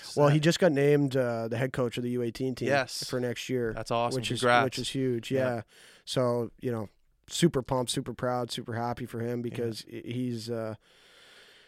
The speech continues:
Speaker 1: you know, he's a very good hockey mind. He's a great guy to have, um, to be able to call or text or whatever anytime, like, you know, bouncing ideas off each other or we need information or whatever it is. Like, we're, um,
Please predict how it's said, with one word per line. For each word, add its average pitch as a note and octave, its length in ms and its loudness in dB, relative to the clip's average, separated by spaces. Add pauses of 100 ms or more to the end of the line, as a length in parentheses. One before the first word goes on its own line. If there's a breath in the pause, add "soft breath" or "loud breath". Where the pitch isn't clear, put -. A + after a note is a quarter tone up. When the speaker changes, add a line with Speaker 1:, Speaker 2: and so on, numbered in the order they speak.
(220 soft breath)
Speaker 1:
you C3+ 80 2
know, A#2+ 160 2
he's C#3 240 2
a C3 200 -2 (460)
very D#3 300 8
good D3+ 120 6
hockey C#3+ 280 4
mind. C#3+ 320 4
He's C#3+ 400 4
a D#3 60 2
great D3 260 4
guy C#3+ 240 4
to C#3+ 160 4
have, C3+ 500 -2 (160)
um, B2+ 560 -2
to D3+ 80 -6
be C#3+ 80 2
able C3+ 120 2
to B2+ 60 0
call C#3 360 4
or C3 80 2
text C3 360 -2
or C#3 80 2
whatever C3 400 2
anytime, B2+ 520 0
like, B2+ 200 -4
you B2+ 80 -4
know, A#2+ 120 -2
bouncing B2 340 -4
ideas B2+ 340 -4
off B2+ 200 -2
each B2 120 -6
other C3 280 0
or A#2+ 300 0
we B2+ 100 -2
need C3 160 2
information C3 720 -2
or A#2+ 140 -4
whatever B2 420 -2
it A#2+ 60 -4
is. B2+ 400 0
Like, A#2+ 180 -6
we're, B2 220 -6 (720 loud breath)
um, G#2+ 500 -4